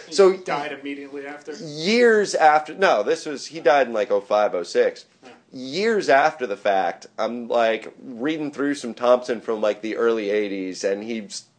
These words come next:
Speaker 2: retelling some story, and it's like, "So yeah, we took off with, like, a bunch of this, a bunch of that, a bunch of grass, a bunch of fucking,
Speaker 1: M D M A
Speaker 2: a whole
Speaker 1: was
Speaker 2: laugh," and M D M A was in the
Speaker 1: so
Speaker 2: list,
Speaker 1: typical,
Speaker 2: man. Like, he's
Speaker 1: which
Speaker 2: already
Speaker 1: is,
Speaker 2: on it.
Speaker 1: which
Speaker 2: He's
Speaker 1: is
Speaker 2: already
Speaker 1: the
Speaker 2: been
Speaker 1: key,
Speaker 2: doing
Speaker 1: the
Speaker 2: it.
Speaker 1: key ingredient.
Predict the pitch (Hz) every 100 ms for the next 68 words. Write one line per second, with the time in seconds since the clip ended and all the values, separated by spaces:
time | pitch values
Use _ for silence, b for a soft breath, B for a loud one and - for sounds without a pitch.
0 | _ 143 120 151 147 147 135 123 117 127
1 | 117 - 127 127 117 117 113 139 131 B
2 | B B 254 240 214 214 208 202 165 165
3 | 165 156 147 131 139 131 160 156 131 147
4 | 147 139 117 131 131 127 131 131 127 131
5 | - 120 110 120 117 - 101 120 - 123
6 | 117 113 190 180 165 165 170 160 165 156
7 | 151 151 160 170 175 170 175 165 160 156
8 | 143 131 120 120 120 120 101 101 120 110
9 | 113 117 131 123 147 165 208 214 220 233
10 | 226 - - - - 196 202 202 196 190
11 | 196 170 123 87 - 143 139 123 135 123